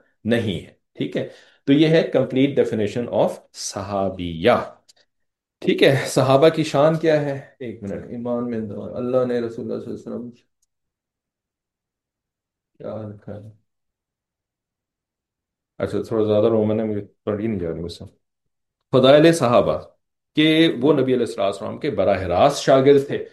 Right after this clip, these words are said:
ठीक है, Direct शागिर्द थे, और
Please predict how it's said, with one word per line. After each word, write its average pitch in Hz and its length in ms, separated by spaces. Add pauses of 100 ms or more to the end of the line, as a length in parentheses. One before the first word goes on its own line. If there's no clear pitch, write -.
(260)
ठीक 160 140
है, 196 60
Direct 156 460
शागिर्द 131 500
थे, 113 200 (320)
और 143 540